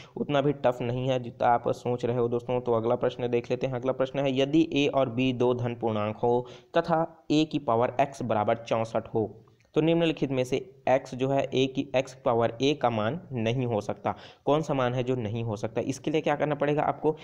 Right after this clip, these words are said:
ए की पावर एक्स बराबर कितना बोल रहा है, चौंसठ बोल रहा है, आप इसे याद रखना है। तो आपको मान पुट कर करके देखना है दोस्तों। ए की जगह आप पहले, अ,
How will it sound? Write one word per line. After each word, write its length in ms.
ए 160
की 180
पावर 440
एक्स 320
बराबर 420
कितना 300
बोल 180
रहा 100
है, 120
चौंसठ 440
बोल 220
रहा 100
है, 80
आप 160
इसे 140
याद 280
रखना 200
है। 60
तो 100
आपको 260
मान 240
पुट 300
कर 140
करके 280
देखना 240
है 60
दोस्तों। 240
ए 140
की 120
जगह 180
आप 200
पहले, 220
अ, 680